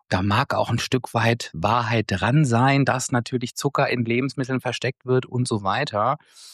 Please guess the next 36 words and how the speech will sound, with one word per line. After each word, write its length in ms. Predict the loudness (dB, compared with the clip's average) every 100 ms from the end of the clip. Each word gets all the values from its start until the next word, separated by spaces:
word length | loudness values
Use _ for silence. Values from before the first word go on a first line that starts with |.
| -20 _
Das 140 | -6 -2
Problem 400 | 0 2 4 4
ist 100 | 4
aber 140 | 0
für 160 | 0 0
so 80 |
jemanden 480 | 2 4 4 2 2
wie 100 | 2
mich, 300 | 4 4 2
der 140 | 0 2
sich 160 | 0 -4
Tag 420 | -4 0 0 0
und 240 | -2 0
Nacht 560 | 2 0 -2 -8 -12 -16
hauptberuflich 1000 | -4 -4 -4 -2 0 0 0 -2 -2 -2 -2
mit 120 | -2
dem 100 | -2
Thema 240 | 0 0
Abnehmen 340 | 0 0 0 0
beschäftigt, 580 | -2 -4 -4 -4 -4
also 200 | -2 -2 -2 -8 -20 -6
das 160 | -4
weißt 300 | 0 0 0
du 20 | 0
ja, 260 | 2 2
<laughs> 0 |
wahrscheinlich 360 | 0 -4 -4 -2
kommt's 340 | -2 -2 -2
dir 140 | -4 -2
schon 280 | 2 2 2
zu 140 | 0
den 80 | 0
Ohren 300 | 0 2 2
raus, 360 | 2 0 0 0
mir 180 | 2
nicht. 260 | 4 2 0